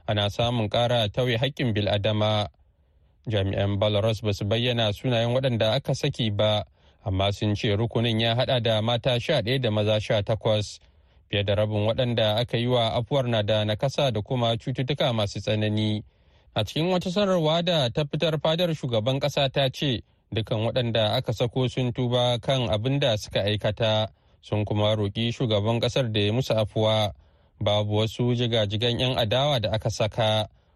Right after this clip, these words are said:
waɗanda yawancinsu ba ji ɗuriyarsu ba tsawon shekara guda. Labaran yana zuwa muku ne daga nan sashen Hausa na muryar Amurka a birnin Washington D C.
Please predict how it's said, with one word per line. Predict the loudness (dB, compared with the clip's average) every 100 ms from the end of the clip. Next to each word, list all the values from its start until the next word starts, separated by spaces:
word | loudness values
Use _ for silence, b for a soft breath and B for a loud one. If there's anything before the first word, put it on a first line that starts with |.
| -4
waɗanda | -2 0 0 2 2 2
yawancinsu | 0 0 0 0 0 0 0
ba | 2 0
ji | -2
ɗuriyarsu | -2 -2 0 -2 -2 0
ba | 0 0
tsawon | 0 0 0
shekara | 0 0 2 2
guda. | 0 0 2 2 0 -2 -12 _ _ _ _ _ _ _ _
Labaran | 0 2 2 0 0
yana | 0 2 2 0
zuwa | 0 0
muku | 0 0
ne | 0 0
daga | 0 0
nan | 0
sashen | 0 0 0 0 0
Hausa | 0 0
na | -2
muryar | 0 0 0
Amurka | 0 0 0 0 0 -2
a | -4
birnin | 0 0 2 0
Washington | 2 0 -2 -2 0 0
D | 0 -2
C. | -2 -2 0 -2